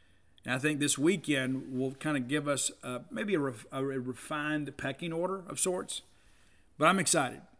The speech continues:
and, uh, you guys should be as well. So follow all the happenings over at genes page dot com tonight on our True Maroon Forum.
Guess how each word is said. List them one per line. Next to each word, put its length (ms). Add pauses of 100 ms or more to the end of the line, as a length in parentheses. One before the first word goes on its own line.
and, 240
uh, 60
you 160
guys 240
should 180
be 140
as 140
well. 180
So 140
follow 280
all 220
the 80
happenings 560
over 160
at 80
genes 260
page 280
dot 180
com 240
tonight 380
on 100
our 140
True 240
Maroon 340
Forum. 460